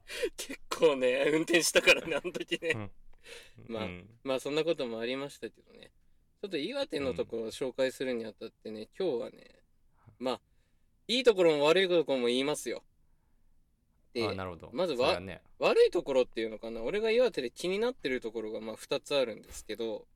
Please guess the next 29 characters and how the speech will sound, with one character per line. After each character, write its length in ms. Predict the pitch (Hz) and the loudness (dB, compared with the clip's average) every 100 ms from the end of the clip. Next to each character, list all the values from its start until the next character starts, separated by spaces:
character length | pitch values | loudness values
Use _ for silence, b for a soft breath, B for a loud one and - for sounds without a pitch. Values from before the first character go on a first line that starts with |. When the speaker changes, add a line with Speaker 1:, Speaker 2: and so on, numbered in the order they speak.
| _ _ _ _ _ _ _ _ _ | _ _ _ _ _ _ _ _ _
Speaker 2:
は 200 | - 110 | -6 -6
い 80 | 98 | -4
は 160 | 92 | -6
い。 40 | - | -6
Speaker 1:
う 60 | |
ん。 140 | 117 - _ _ _ - | -10 -18 _ _ _ -6
や 80 | |
っ 20 | 311 | -2
ぱ 100 | 202 | 2
ね、 280 | 139 117 | 2 0
有 480 | 113 123 214 294 311 | -2 0 0 0 -2
名 260 | 320 381 381 | -4 -2 -2
人。 380 | 208 151 113 - _ _ _ _ _ _ _ _ _ _ _ - | 0 -2 -2 -8 _ _ _ _ _ _ _ _ _ _ _ -12
Speaker 2:
う 60 | 117 | -10
ん。 200 | 107 98 | -10 -8
Speaker 1:
あ 160 | 104 113 | -6 -6
の、 80 | |
有 380 | 110 170 285 294 | -6 -4 -4 -4
名 240 | 302 302 262 | -6 -6 -2
人 240 | 180 139 | -2 2
が、 240 | 131 120 | 2 2
ま 120 | 117 131 | 0 -2
あ、 160 | 113 - - | -4 -10 -2
過 140 | 190 | 0
去 120 | 165 | 2
の 120 | 131 | 0
歴 200 | 120 127 | -2 -4
史 140 | - | -4
の 80 | 139 | -6